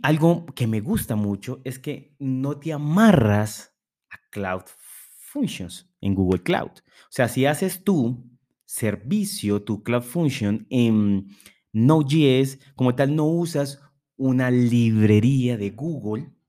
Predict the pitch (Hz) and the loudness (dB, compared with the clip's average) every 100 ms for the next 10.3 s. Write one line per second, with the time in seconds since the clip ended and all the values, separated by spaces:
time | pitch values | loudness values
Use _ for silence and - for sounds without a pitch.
0 | _ _ _ 113 120 127 127 110 101 117 | _ _ _ -8 -4 -2 -2 -2 -2 -2
1 | 113 98 98 98 107 104 95 92 - 240 | 4 6 6 4 4 2 0 -6 -6 -6
2 | 110 92 95 101 - _ - 101 92 165 | -6 -6 -10 -12 -16 _ -6 -6 -6 -4
3 | 147 110 117 117 127 131 135 107 107 120 | -2 0 0 0 2 2 0 -2 -2 -2
4 | 117 131 127 120 156 151 113 - - - | -2 -4 0 2 2 2 0 -2 -10 -10
5 | - 113 120 110 101 104 117 98 98 - | -2 2 4 4 4 2 2 2 2 4
6 | 190 - 104 107 _ _ 98 98 226 - | 4 4 0 -2 _ _ 0 2 2 0
7 | - - - _ _ - - 120 135 143 | -4 -12 -16 _ _ -10 -2 4 4 4
8 | 135 - - 123 139 131 _ _ - 110 | -2 -6 -2 0 0 -4 _ _ -2 2
9 | 107 104 113 104 113 113 123 131 113 101 | 4 4 2 -2 -2 -2 -2 -2 0 0
10 | 104 110 196 | 2 0 -2